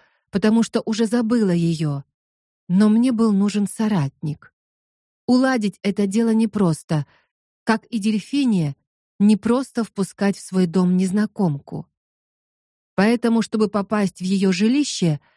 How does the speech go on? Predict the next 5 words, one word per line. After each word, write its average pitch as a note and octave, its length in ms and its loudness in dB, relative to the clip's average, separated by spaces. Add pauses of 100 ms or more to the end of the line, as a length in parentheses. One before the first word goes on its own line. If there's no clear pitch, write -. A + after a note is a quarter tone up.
(220)
мне B3 280 4
понадобился A3 1000 0
ее G3+ 320 0
знакомый, F#3+ 720 -2 (340)
Тайлер. E3 580 -4